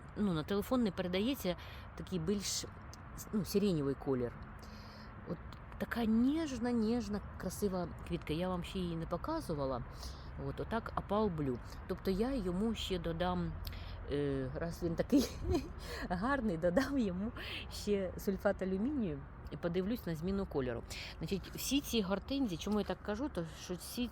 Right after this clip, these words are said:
ці гортензії отут на, на цій клумбі були посаджені два роки тому. От, от, от, оця вся моя клумба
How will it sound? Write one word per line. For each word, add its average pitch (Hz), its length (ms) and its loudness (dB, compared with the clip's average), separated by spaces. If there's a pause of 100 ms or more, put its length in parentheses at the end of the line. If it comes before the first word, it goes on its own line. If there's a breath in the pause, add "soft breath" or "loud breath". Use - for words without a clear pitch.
ці 190 100 0
гортензії 185 520 0
отут 156 280 -4
на, 160 280 2
на 175 120 0
цій 170 180 -2
клумбі 143 400 2 (340 loud breath)
були 190 320 8
посаджені 202 800 2 (840)
два 185 260 6
роки 190 300 2
тому. 175 320 6 (320)
От, - 300 -8
от, 165 100 -6 (140)
от, 170 140 2 (180)
оця 170 280 0
вся 147 240 0
моя 143 220 2
клумба 208 480 4